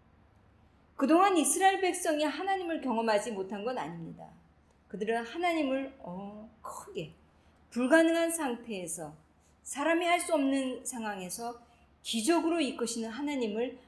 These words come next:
많이 체험했습니다. 홍해가 갈라져서 건넜고, 구름 기둥과 불 기둥으로 인도하시는 하나님의 모습을 보았고, 만나와 메추라기로 먹이시고, 마라의 쓴물도 단물로 만드셨고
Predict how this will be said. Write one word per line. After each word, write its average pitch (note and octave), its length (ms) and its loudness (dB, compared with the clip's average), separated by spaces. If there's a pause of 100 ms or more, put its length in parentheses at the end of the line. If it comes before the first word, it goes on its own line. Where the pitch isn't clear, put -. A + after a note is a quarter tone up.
(220)
많이 D#4 460 -2
체험했습니다. G3+ 840 -4 (1800)
홍해가 E4+ 400 8
갈라져서 G3+ 680 0
건넜고, F#3 640 -10 (500)
구름 B3+ 400 -2
기둥과 A3+ 500 0
불 A#3+ 220 -8
기둥으로 C4+ 480 2
인도하시는 D4+ 560 2
하나님의 C4+ 480 -2
모습을 F#3 420 -8
보았고, F3 520 -8 (340)
만나와 G#3+ 640 6
메추라기로 B3+ 800 2
먹이시고, F#3+ 720 -4 (420)
마라의 A3+ 480 4
쓴물도 D#4 560 -2
단물로 C4+ 520 2
만드셨고 F#3+ 840 -6